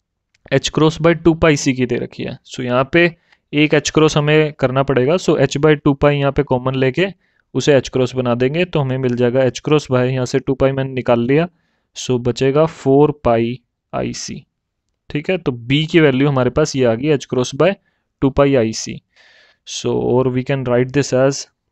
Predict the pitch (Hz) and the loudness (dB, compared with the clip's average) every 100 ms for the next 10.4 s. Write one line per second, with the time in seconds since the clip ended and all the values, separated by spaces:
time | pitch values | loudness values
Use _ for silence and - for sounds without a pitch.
0 | - 123 131 123 123 117 120 113 - 135 | -12 -6 -4 -4 -6 -4 -4 -4 -4 -4
1 | 160 _ _ _ _ _ _ _ _ _ | -4 _ _ _ _ _ _ _ _ _
2 | _ _ _ _ - 131 - - 147 151 | _ _ _ _ -6 -6 -6 -6 -2 0
3 | - 135 123 117 139 - _ _ _ _ | -2 -2 0 0 -4 -12 _ _ _ _
4 | _ _ _ _ 160 165 180 175 170 - | _ _ _ _ -4 0 0 2 0 -4
5 | 123 113 123 _ _ _ _ _ _ _ | -6 -6 -10 _ _ _ _ _ _ _
6 | _ - 143 135 131 143 127 127 143 156 | _ -10 -8 -6 -4 -4 -2 -4 -4 0
7 | 165 180 175 _ 151 127 110 147 - _ | 2 2 0 _ 0 2 0 -2 -16 _
8 | _ _ _ _ _ _ _ _ _ - | _ _ _ _ _ _ _ _ _ -10
9 | - 185 - _ _ _ 123 - 139 - | -6 -6 -8 _ _ _ -6 -4 -4 -6
10 | 170 - 170 | -8 -4 -4